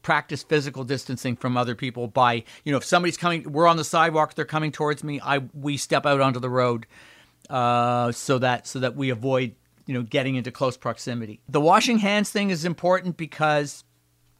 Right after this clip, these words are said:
and, and, you know, all of that is around your personal, your personal habits. You wash your hands,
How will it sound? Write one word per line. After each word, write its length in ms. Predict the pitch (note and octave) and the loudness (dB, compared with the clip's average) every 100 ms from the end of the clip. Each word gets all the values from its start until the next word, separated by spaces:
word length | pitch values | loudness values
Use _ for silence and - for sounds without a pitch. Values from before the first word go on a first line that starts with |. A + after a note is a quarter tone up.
| _ _ | _ _
and, 200 | D3+ D3 D3 | -2 0 0
and, 120 | D3 | 0
you 60 | C#3 | 0
know, 160 | C3 - - - | -2 -8 -18 2
all 260 | F#3 A3+ | 6 6
of 60 | G3+ | 6
that 220 | F#3 F3+ | 4 2
is 100 | C#3+ | 0
around 440 | D#3+ D3+ D3 D3 | 0 2 2 2
your 100 | C3+ | -2
personal, 720 | - - D#3+ - D3+ C#3+ C#3 B2+ | -4 -2 -2 0 0 2 2 -4
your 140 | C#3+ | -8
personal 380 | - E3+ - C#3 | -2 -2 -2 -4
habits. 600 | B2+ B2+ A2 G#2 - - _ _ _ _ _ _ | -2 -2 -4 -10 -16 -20 _ _ _ _ _ _
You 100 | D3+ | -2
wash 380 | C#3+ E3+ A#3+ - | 4 4 4 2
your 140 | F#3 | -2
hands, 600 | E3 D3+ D3+ D3+ D#3 - | -2 -2 -2 -2 -4 -8